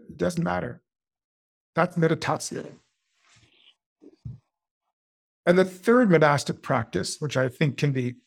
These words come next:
secularized, perhaps this one of all is, is best suited even, or best needed in a secular context, is ora et labora,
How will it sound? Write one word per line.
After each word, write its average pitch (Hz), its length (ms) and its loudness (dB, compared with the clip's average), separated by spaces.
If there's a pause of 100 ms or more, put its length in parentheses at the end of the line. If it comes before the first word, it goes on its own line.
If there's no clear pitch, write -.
(140)
secularized, 143 720 0
perhaps 190 240 4
this 190 280 2
one 165 140 6
of 127 120 2
all 127 640 2
is, 139 300 -2 (560)
is 127 160 -4
best - 360 0
suited 135 380 -2 (480)
even, 139 340 -6 (120)
or 147 120 0
best 160 340 0
needed 156 520 6 (140)
in 147 80 -2
a 135 40 2
secular 139 720 0
context, 139 600 -2
is 151 260 -8 (340)
ora 180 440 6 (240)
et - 280 -6 (180)
labora, 131 600 0